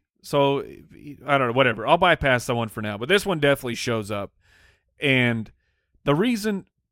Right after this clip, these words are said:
the, the number one reason why it's terrible is 'cause there is another version of this candy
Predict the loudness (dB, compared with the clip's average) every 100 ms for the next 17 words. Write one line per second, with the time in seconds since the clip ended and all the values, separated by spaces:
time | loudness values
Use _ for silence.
0 | _ _ _ -16 -6 -6 -6 -14 -10 -6
1 | -2 0 0 0 0 0 0 0 -6 -4
2 | -2 -2 -4 -8 -2 0 2 2 2 0
3 | 0 2 4 4 2 -4 -4 -6 -4 -4
4 | -4 -10 -20